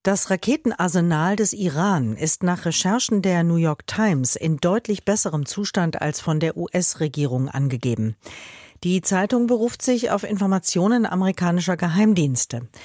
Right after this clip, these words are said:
Demnach hat sich der Iran nach den Angriffen der U S A und Israels inzwischen wieder Zugang zu den meisten Raketenstellungen, Abschusseinrichtungen und unterirdischen Lagern verschafft.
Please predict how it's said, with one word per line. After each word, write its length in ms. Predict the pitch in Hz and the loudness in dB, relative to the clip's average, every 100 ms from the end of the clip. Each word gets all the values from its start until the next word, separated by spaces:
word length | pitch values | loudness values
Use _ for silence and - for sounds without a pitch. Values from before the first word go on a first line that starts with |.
| - - - - | -18 -20 -6 2
Demnach 400 | 220 220 240 190 | 4 4 2 0
hat 140 | 214 | -2
sich 300 | - 202 185 | 0 0 2
der 160 | 185 175 | -2 0
Iran 460 | 175 151 151 196 | 0 0 2 2
nach 180 | 170 185 | 2 0
den 180 | - 165 | 0 -2
Angriffen 560 | - 214 220 170 185 | 2 2 2 0 0
der 140 | 160 160 | 0 0
U 80 | 160 | -2
S 160 | 156 | -2
A 180 | - 160 | -2 0
und 160 | 165 - | -2 -2
Israels 640 | 190 - 175 170 180 - | -2 0 -2 0 -2 0
inzwischen 640 | 175 175 175 170 196 190 | -4 -2 -2 -2 0 -2
wieder 340 | 170 170 165 - | 0 0 0 0
Zugang 600 | - 233 226 196 175 165 | -2 -2 0 2 2 0
zu 120 | 165 | -2
den 200 | 151 143 | 0 2
meisten 560 | 156 180 202 - 156 143 | 2 2 0 0 0 0
Raketenstellungen, 1040 | 135 - 202 226 202 - 180 165 160 160 - - - - | -2 0 0 0 -2 0 0 0 0 0 -2 -14 -18 -6
Abschusseinrichtungen 1300 | 175 - 196 175 - 143 147 143 151 - 151 156 180 | -4 0 0 0 -2 -2 0 0 -2 -2 0 2 0
und 240 | 170 165 | 0 -2
unterirdischen 840 | - 202 202 185 - 156 151 156 160 | 0 0 2 2 0 -2 -2 -2 0
Lagern 420 | 160 190 151 123 | 2 2 0 -2
verschafft. 520 | 110 - - - - | -4 -8 -10 -12 -20